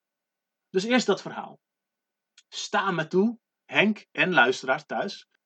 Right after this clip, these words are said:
om jullie mee terug te nemen naar ergens eind van de jaren nul van deze eeuw. Het internet was nog jong. Netflix bestond nog niet. Het was misschien nog een glimp in de ogen van een of andere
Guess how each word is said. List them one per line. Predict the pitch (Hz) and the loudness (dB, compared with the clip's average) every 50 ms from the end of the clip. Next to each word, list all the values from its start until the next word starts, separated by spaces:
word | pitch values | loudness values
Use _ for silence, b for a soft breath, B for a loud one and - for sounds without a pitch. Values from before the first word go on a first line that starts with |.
| _ _ _ _ - | _ _ _ _ -8
om | 135 135 147 160 | -6 -6 -4 -4
jullie | 156 147 139 | -6 -6 -6
mee | 127 123 123 | -6 -6 -8
terug | - - 147 147 139 - | -8 -8 -10 -10 -10 -10
te | 135 | -10
nemen | 135 127 120 120 117 117 113 110 | -8 -6 -6 -6 -6 -8 -10 -8
naar | 104 107 107 107 107 107 - - _ _ _ _ _ _ _ _ _ _ | -6 -4 -2 -2 -2 -4 -6 -10 _ _ _ _ _ _ _ _ _ _
ergens | - 156 185 190 - - - 180 165 165 156 - - - - _ _ _ _ | -6 -4 -4 -4 -6 -8 -8 -8 -8 -6 -8 -8 -10 -12 -14 _ _ _ _
eind | - 139 143 147 151 147 135 - | -6 -4 -4 -2 -2 -4 -6 -8
van | - - 131 127 127 123 | -8 -8 -6 -6 -4 -6
de | 120 117 117 | -6 -6 -2
jaren | 120 131 131 131 123 120 113 117 117 | -2 0 0 0 -2 -4 -6 -6 -2
nul | 120 131 156 160 151 | -2 -2 -2 -4 -6
van | - - 127 | -10 -10 -8
deze | 117 110 107 107 110 120 131 135 143 | -6 -6 -6 -6 -8 -8 -6 -4 -4
eeuw. | 151 156 160 160 - _ _ _ _ _ _ _ _ _ _ _ | -4 -4 -6 -8 -14 _ _ _ _ _ _ _ _ _ _ _
Het | _ - | _ -4
internet | 170 180 175 160 160 147 139 131 117 | -2 -2 -2 -2 -4 -4 -4 -4 -4
was | 113 123 117 - | -4 -6 -8 -8
nog | 120 110 - 107 98 | -10 -12 -12 -8 -4
jong. | 135 147 175 185 190 190 _ _ _ _ _ _ _ _ _ _ _ | -2 -2 -2 -2 -6 -10 _ _ _ _ _ _ _ _ _ _ _
Netflix | - 120 123 160 165 - - - - 139 127 - - - | -10 -4 -2 -2 -2 -2 -6 -6 -4 -4 -4 -4 -8 -14
bestond | 120 117 - - 156 165 165 135 - - | -14 -14 -10 -8 -6 -6 -6 -8 -10 -8
nog | 120 127 143 143 - - | -6 -4 -4 -4 -6 -10
niet. | 135 135 156 190 - | -8 -6 -6 -6 -8
Het | - - | -8 -12
was | 139 123 - | -16 -16 -16
misschien | - - - 127 | -16 -12 -8 -8
nog | 120 113 - | -8 -8 -8
een | - 107 101 - b b b b b b b _ | -12 -14 -14 -16 b b b b b b b _
glimp | - - - 147 156 165 160 - - | -20 -14 -8 -6 -4 -4 -4 -6 -8
in | - 139 135 127 | -10 -8 -6 -6
de | 127 | -4
ogen | 123 127 131 131 123 - 123 | -2 0 0 0 0 -2 -6
van | - - 127 120 117 113 | -8 -6 -6 -6 -6 -6
een | 127 127 123 120 | -4 -4 -4 -4
of | 113 - | -6 -8
andere | 117 110 107 104 104 104 | -8 -8 -8 -8 -10 -12